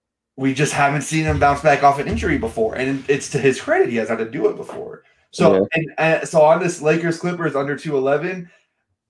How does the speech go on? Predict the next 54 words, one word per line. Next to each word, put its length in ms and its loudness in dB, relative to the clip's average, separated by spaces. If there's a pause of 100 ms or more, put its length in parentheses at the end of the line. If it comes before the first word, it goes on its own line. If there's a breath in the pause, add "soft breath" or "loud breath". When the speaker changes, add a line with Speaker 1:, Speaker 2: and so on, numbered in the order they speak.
(100)
Speaker 1:
I 140 4
thought 360 4
about 340 4
putting 280 -2
it 120 -4
in 100 -8
my 120 -4
parlay, 560 -4
and 80 -18
then 120 -18
I 40 -14
stayed 280 -14
away. 420 -12 (1160)
I 140 0
thought, 220 2
I 120 4
really 240 2
thought 280 4
about 320 2
it. 300 -6 (120)
Th-, 140 -8 (240)
but 300 0
I, 140 2
I 180 4
was 200 2
leaning 360 -2
over 320 4
at 160 -2
first. 340 2
I 160 -2
remember 260 -6
LeBron 300 -6
is 120 -12
out, 400 0
and 80 -6
I 20 -4
was 100 -10
like, 160 -12
"Oh, 320 -4
A 200 -6
D, 480 -8 (520)
they 100 -12
really 420 -4
are 40 -4
not 240 0
a 40 -4
big 200 -4
scoring 400 -4
team. 240 -4
They're 120 -4
more 240 -4
defensive 580 -4
oriented." 880 -2
Speaker 2:
Mm-hmm. 560 0